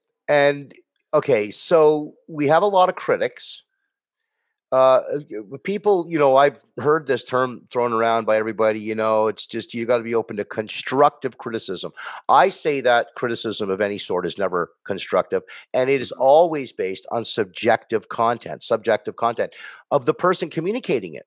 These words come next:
Speaker 1: because they have to look through their own frame of reference and their own personal experiences are drawn upon to formulate such constructive criticism. It's not constructive criticism. What we're looking for, what every human being needs, is non-judgmental, non-shaming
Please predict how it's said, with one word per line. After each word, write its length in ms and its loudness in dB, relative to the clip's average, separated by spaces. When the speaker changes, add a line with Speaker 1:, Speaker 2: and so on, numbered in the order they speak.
Speaker 1:
because 260 -2
they 120 4
have 220 2
to 60 -6
look 160 -4
through 120 -10
their 180 0
own 200 0
frame 260 0
of 100 -4
reference 320 0
and 120 -4
their 120 -2
own 240 0
personal 320 -4
experiences 720 -6
are 120 2
drawn 360 2
upon 440 -2
to 80 0
formulate 600 0
such 400 0
constructive 680 -2
criticism. 600 -4
It's 180 -10
not 180 2
constructive 440 -4
criticism. 460 -4
What 260 4
we're 200 4
looking 260 0
for, 240 -2
what 200 0
every 180 -4
human 340 -8
being 300 -10
needs, 460 -10
is 200 -10
non-judgmental, 1160 0
non-shaming 880 -2